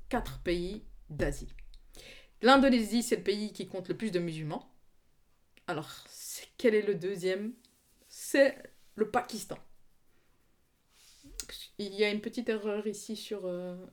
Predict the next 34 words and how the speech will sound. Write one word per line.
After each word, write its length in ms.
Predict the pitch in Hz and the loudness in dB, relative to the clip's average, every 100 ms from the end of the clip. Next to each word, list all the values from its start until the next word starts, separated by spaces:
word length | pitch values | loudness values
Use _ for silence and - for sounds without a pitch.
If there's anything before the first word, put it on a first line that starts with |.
| _ _ | _ _
sur 340 | - - 196 180 | -18 -12 -8 -2
le, 680 | 175 165 165 165 165 165 - - - - - - - | -2 -2 -4 -8 -10 -14 -16 -20 -20 -20 -20 -20 -18
sur 240 | - - 180 | -8 -2 0
le 100 | 170 | 0
diaporama. 640 | 185 185 175 156 220 285 - | -2 -4 -6 -6 -8 -10 -16
Donc, 380 | 175 180 180 180 | -14 -10 -12 -10
euh, 460 | 165 156 160 160 - - 175 | -10 -8 -10 -12 -14 -14 -6
veuillez 180 | 180 180 | -4 -4
ne 100 | 170 | -6
pas 180 | 190 | -6
en 80 | 220 | -6
tenir 360 | - 180 175 - | -6 -8 -10 -14
compte. 240 | - 226 | -10 -8
Ce 140 | - - | -8 -10
n'est 80 | |
pas 180 | - 233 | -6 -2
le 120 | 240 | 0
Nigeria. 520 | 196 175 170 165 175 190 | 0 -4 -6 -6 -6 -6
Le 80 | |
Nigeria 420 | 180 175 175 165 175 | -6 -6 -4 -6 -6
se 140 | - | -8
classe 260 | - 175 - - _ - | -10 -10 -10 -20 _ -20
plus 600 | - 214 220 220 202 185 - _ _ - | -10 -4 -2 -2 -4 -12 -20 _ _ -2
après 420 | 196 - - 226 | -2 -2 -4 -4
les, 180 | 190 175 | -2 -2
les 140 | 175 | -4
quatre 180 | 185 180 | -6 -4
pays 200 | 180 165 | -2 -2
d'Asie. 420 | 151 143 214 254 - - - - | -4 -6 -6 -8 -12 -20 -20 -12
Donc, 200 | 180 165 - _ | -10 -10 -14 _
c'est 180 | - 156 | -10 -6
l'Indonésie 680 | 175 233 226 208 190 175 180 | 0 2 4 2 -2 -4 -6
en 120 | - | -6
un 240 | 196 226 | -6 -4